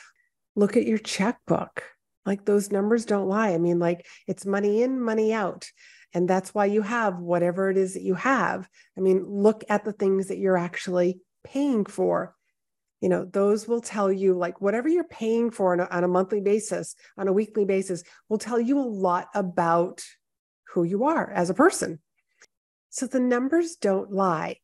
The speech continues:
And I had, um, at this health club, they gave us these little cards, you know, with our workouts and our different exercises.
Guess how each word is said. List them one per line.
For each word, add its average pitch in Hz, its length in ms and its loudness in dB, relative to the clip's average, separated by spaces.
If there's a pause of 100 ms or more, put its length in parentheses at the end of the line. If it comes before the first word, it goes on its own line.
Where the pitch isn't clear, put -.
And 220 220 0
I 226 240 0
had, 202 600 0 (480)
um, 180 240 2
at 196 180 -2
this 226 180 2
health 190 300 0
club, 175 320 0
they 185 140 4
gave 185 320 0
us 196 180 -2
these 185 300 0
little 180 240 0
cards, 190 960 -2 (400)
you 214 80 0
know, 185 140 2
with 196 340 2
our 196 240 0
workouts 180 560 -2
and 180 80 2
our 180 180 2
different 185 500 0
exercises. 180 1040 0